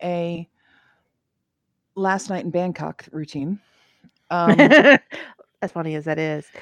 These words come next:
Speaker 1: I
Speaker 2: Now, see,
Speaker 1: know.
Speaker 2: Julie says her headcanon that he was snaked on the Daedalus.
Speaker 1: Mm.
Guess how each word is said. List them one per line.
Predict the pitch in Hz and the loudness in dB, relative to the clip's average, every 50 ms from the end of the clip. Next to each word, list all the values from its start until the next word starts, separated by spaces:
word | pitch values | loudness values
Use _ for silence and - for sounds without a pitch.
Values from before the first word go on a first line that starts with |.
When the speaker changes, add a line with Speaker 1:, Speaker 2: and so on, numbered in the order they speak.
| - - - | -20 -16 -6
Speaker 1:
I | - - | 0 2
Speaker 2:
Now, | 247 175 | 2 4
see, | 165 214 262 | 4 2 0
Speaker 1:
know. | 226 | 0
Speaker 2:
Julie | 285 311 359 403 | 2 2 4 4
says | 403 381 254 | 4 2 4
her | 240 285 302 330 | 6 6 6 8
headcanon | 330 370 302 - - 269 247 233 220 214 208 | 6 4 4 4 4 4 4 4 4 4 2
that | 190 185 | 2 2
he | 202 220 | 0 -2
was | 208 214 - | -4 -4 -6
snaked | - - 214 214 208 202 196 - | -6 0 4 4 4 4 2 0
on | - 202 196 196 190 | 2 2 2 2 2
the | 185 185 | 0 0
Daedalus. | 180 185 185 214 214 196 156 123 95 - - _ _ _ _ _ _ _ _ _ _ _ _ _ _ _ _ _ _ _ _ _ _ _ _ _ _ _ _ _ _ _ _ _ _ _ _ _ _ _ _ _ _ _ _ _ _ _ _ _ _ _ _ - | 2 2 4 4 2 2 0 -2 -2 -4 -6 _ _ _ _ _ _ _ _ _ _ _ _ _ _ _ _ _ _ _ _ _ _ _ _ _ _ _ _ _ _ _ _ _ _ _ _ _ _ _ _ _ _ _ _ _ _ _ _ _ _ _ _ -8
Speaker 1:
Mm. | 208 214 214 220 220 220 220 220 220 214 214 214 208 202 202 202 202 202 202 202 202 202 196 | -6 -4 -2 -2 -2 -2 -2 -2 -2 -2 -2 -4 -4 -4 -4 -4 -4 -6 -6 -6 -6 -8 -10